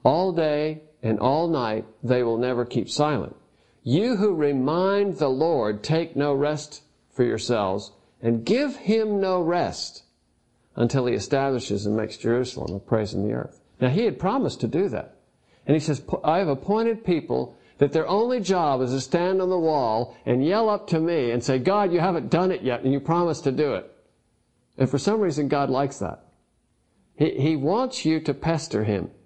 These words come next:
with his promises. And those are the things that he has promised, okay? So there, that covers a lot of things,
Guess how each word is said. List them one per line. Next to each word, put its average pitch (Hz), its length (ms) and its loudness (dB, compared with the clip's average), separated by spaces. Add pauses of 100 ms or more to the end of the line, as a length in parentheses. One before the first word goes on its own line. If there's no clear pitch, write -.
(480)
with 123 200 0
his 120 100 0
promises. 143 720 -6 (1800)
And 123 140 4
those 214 180 0
are 214 40 2
the 156 80 -2
things 156 260 0
that 127 120 0
he 139 180 2
has 147 320 0
promised, 90 480 -2
okay? 156 340 0
So 127 140 0
there, 117 180 2
that 160 260 0
covers 180 280 0
a 175 40 2
lot 180 200 2
of 180 80 -4
things, 92 400 -2